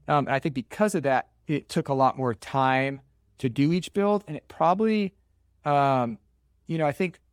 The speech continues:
early on, I thought that was an okay thing. Um,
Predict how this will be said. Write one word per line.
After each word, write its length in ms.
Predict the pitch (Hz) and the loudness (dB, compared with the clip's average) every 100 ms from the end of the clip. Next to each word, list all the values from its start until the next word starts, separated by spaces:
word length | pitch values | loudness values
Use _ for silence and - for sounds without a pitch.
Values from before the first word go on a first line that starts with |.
| _ _ - | _ _ -2
early 320 | 165 156 143 | 0 2 2
on, 160 | 143 135 | 4 2
I 60 | |
thought 240 | - 135 - | 2 0 4
that 120 | 135 | 2
was 160 | 120 | 2
an 80 | 123 - | -2 -2
okay 380 | 131 - 139 123 | -2 2 2 2
thing. 480 | - 120 139 202 - _ _ _ _ - | 2 0 2 0 -4 _ _ _ _ -4
Um, 420 | 139 127 113 | -2 0 -2